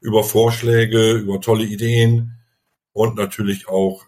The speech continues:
ähm, dann zu sehen, wie die Weiterentwicklung ist im Team und bei jeder einzelnen Person. Also bei uns, so wie Philipp gerade eben auch schon sagte, bei uns wird keiner alleine gelassen.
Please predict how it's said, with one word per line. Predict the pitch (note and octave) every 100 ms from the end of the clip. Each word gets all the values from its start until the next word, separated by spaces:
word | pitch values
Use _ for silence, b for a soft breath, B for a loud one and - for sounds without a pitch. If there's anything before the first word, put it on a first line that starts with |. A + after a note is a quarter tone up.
| F#2+
ähm, | F2+ F2+ F2
dann | G#2 G2
zu | F#2
sehen, | F2 F#2+ F#2
wie | G2
die | F#2
Weiterentwicklung | F2+ F#2+ E2+ E2+ F2+ F2+ F2
ist | F2 - - _
im | G2+ G2+
Team | - G#2 G#2 G#2+ _ _ _
und | G#2 G2 -
bei | F#2
jeder | F#2+ F#2+
einzelnen | F#2 F2+ F2+ F2
Person. | F2+ E2+ E2+ D#2 - _ _ _ _ _ _ -
Also | F2+
bei | F#2
uns, | F#2+ A2+ A#2
so | A2+ G#2
wie | G2+
Philipp | - B2+
gerade | G#2+ A2+ A2
eben | G#2
auch | G#2
schon | G2
sagte, | F2+ A2 A2 A#2 A2+
bei | G2
uns | G2+ -
wird | G2
keiner | G#2+ A#2 G2
alleine | G#2+ A#2 A#2+
gelassen. | A2+ A2+ A2+ A2+ A#2 A#2